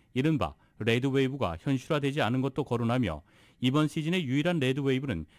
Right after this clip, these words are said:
저먼 셰퍼드 커맨더가 크랜베리 소스를 식탁에 없는 것이 될 것이라고 조크를 하기도 했습니다.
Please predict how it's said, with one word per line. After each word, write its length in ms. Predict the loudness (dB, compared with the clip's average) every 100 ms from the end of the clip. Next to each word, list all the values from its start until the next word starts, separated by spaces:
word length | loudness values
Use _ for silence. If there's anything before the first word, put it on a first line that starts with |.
| _
저먼 340 | 0 2 2
셰퍼드 500 | 0 -4 -2 -4 -4 -6
커맨더가 580 | 0 2 2 0 -2 -4 -10 _
크랜베리 420 | -2 0 2 0 -2
소스를 440 | -2 -2 -2 -4
식탁에 420 | -4 -6 -4 -2
없는 420 | 0 2 2 4
것이 220 | 2 0 -2
될 120 | -2
것이라고 440 | -2 -2 0 0
조크를 460 | 0 -2 0 -2 0
하기도 220 | -2 -2
했습니다. 520 | -4 -4 -6 -6 -6